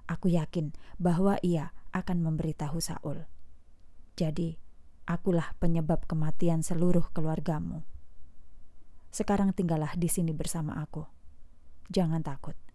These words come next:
karena orang yang ingin membunuh engkau itu juga ingin membunuh aku.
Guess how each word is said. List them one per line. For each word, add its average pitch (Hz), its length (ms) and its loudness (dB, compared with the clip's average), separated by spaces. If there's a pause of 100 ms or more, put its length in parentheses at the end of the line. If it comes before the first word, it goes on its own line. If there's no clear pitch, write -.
(400)
karena 160 400 -2
orang 185 480 0
yang 165 240 -2
ingin 208 320 2
membunuh 180 480 0
engkau 165 320 -2
itu 175 240 2
juga 175 400 0
ingin 196 320 2
membunuh 160 480 4
aku. 151 400 -8